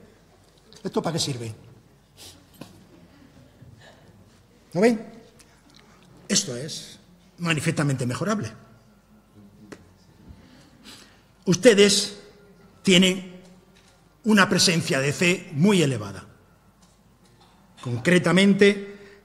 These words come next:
de cada cien tienen cincuenta. No está mal, pero de cada cien, en el día de hoy, tienen, en el do-, año dos mil quince, siempre, si, lo que hayan cambiado del quince para acá, obviamente lo desconozco,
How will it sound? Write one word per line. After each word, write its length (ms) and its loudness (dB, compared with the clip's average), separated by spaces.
de 160 2
cada 260 0
cien 420 2
tienen 280 4
cincuenta. 560 0
No 80 2
está 180 -4
mal, 380 -4
pero 380 2
de 180 2
cada 300 2
cien, 580 6
en 140 2
el 80 2
día 160 4
de 80 4
hoy, 200 4
tienen, 600 -2
en 60 -6
el 80 -6
do-, 340 -8
año 180 -4
dos 80 -4
mil 220 -4
quince, 360 -2
siempre, 520 -8
si, 220 -16
lo 100 -10
que 80 -6
hayan 160 -2
cambiado 280 -4
del 100 -6
quince 240 -6
para 160 -8
acá, 160 -8
obviamente 420 -8
lo 80 -12
desconozco, 440 -14